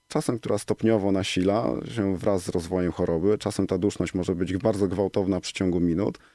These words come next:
Zgłaszają często ból w klatce piersiowej, e, przyspieszone tętno. Jeśli mierzą sobie saturację krwi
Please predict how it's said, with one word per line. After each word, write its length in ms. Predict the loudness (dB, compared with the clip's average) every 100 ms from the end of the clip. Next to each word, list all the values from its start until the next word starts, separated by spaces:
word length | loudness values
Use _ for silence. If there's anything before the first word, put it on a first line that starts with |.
| _ _ _ _ _ _ -6
Zgłaszają 420 | -2 0 0 2
często 300 | 0 2 2
ból 180 | 4 2
w 60 |
klatce 320 | 2 0 0
piersiowej, 760 | 0 2 4 2 4 4 4 4
e, 220 | 2 2
przyspieszone 640 | 0 -4 -2 0 2 2
tętno. 680 | 2 2 2 2 2 2 0 -4 _ _ _ -8
Jeśli 260 | -4 2
mierzą 300 | 4 4 2
sobie 340 | 0 2 4 4 4 2
saturację 680 | 0 0 4 4 4 0 0
krwi 480 | -2 0 2 4